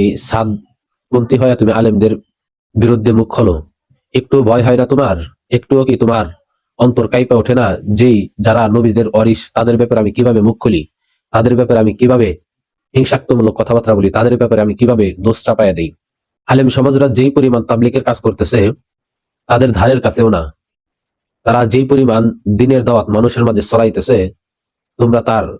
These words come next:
ধারের কাছেও না। তুমি বলতেছো কয়জন আলেম কয়দিন আমার ঘরের সামনে গিয়া দিনের দাওয়াত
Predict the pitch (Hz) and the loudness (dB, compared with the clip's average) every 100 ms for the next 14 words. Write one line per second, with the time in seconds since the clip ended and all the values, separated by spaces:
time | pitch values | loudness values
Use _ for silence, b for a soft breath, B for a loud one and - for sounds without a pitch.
0 | - 90 117 117 98 104 95 76 78 _ | -4 0 0 0 -2 0 0 -4 -10 _
1 | _ _ _ _ _ _ _ - 117 120 | _ _ _ _ _ _ _ -2 0 2
2 | 127 117 113 127 107 123 - 110 98 85 | 0 -2 -2 0 2 0 2 0 0 -4
3 | - - 120 110 117 - 107 110 95 110 | -10 -2 0 2 0 0 0 0 0 -2
4 | - 107 107 101 90 - 104 107 107 104 | 0 0 0 0 -2 -4 0 0 2 2